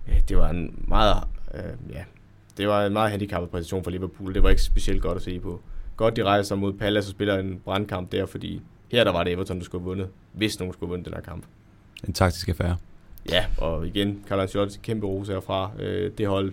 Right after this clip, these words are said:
Speaker 1: Everton, de træner også i den rigtige retning.
Speaker 2: Så lad os bare hoppe hurtigt videre til, øh,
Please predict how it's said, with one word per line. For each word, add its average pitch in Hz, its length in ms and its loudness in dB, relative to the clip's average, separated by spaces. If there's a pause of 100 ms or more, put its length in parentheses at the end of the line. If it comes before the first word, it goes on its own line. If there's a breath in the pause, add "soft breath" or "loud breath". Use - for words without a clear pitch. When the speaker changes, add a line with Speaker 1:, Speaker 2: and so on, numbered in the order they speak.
(120)
Speaker 1:
Everton, 101 320 -4
de 98 60 -6
træner 95 340 -4
også 98 140 -6
i - 20 -10
den 98 100 -6
rigtige 98 220 -2
retning. - 260 -2 (1000 soft breath)
Speaker 2:
Så - 140 -4
lad 90 120 4
os 85 60 0
bare 95 140 6
hoppe 95 160 2
hurtigt 104 240 4
videre 107 140 2
til, 87 300 0
øh, 82 300 4